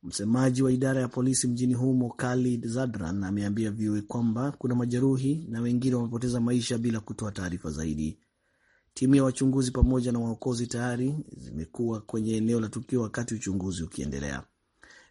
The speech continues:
Vyanzo kadhaa vimeripoti kwamba takriban watu ishirini walikufa wakati wa mlipuko huo, huku wengine wengi wakijeruhiwa. Shambulizi hilo linashukiwa kutekelezwa na mjitoa mhanga.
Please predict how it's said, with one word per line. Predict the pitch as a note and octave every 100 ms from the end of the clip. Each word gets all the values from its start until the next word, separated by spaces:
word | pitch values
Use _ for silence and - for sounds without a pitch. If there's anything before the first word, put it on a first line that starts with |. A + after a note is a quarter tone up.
| -
Vyanzo | C#3 D3+
kadhaa | D#3+ F3 G3
vimeripoti | G#3 F3 D#3+ E3+ E3
kwamba | C#3+ D3+ C#3+
takriban | C#3 - C#3+ C#3
watu | C#3 C#3
ishirini | C3 - C#3
walikufa | C3+ B2 A#2+ C3 B2
wakati | G#2+ G2+ A2+ A2
wa |
mlipuko | F#2+ F#2 - F#2+
huo, | B2 A#2+ A2+
huku | A#2+ - A#2
wengine | G#2+ G2 G2
wengi | G2 F#2+ E2+
wakijeruhiwa. | D#2+ D#2+ D#2+ F#2 C3+ D#2+ - - _ _ _ - _
Shambulizi | - E2+ F2+ G2
hilo | G#2+ A#2+
linashukiwa | A#2 A#2 - A#2 C3 A#2
kutekelezwa | - A#2 B2 B2 A2+ A#2 A#2 A#2 C3
na | A#2+
mjitoa | C3 B2 A#2 F#2
mhanga. | D#2+ - C#2+ B1+ -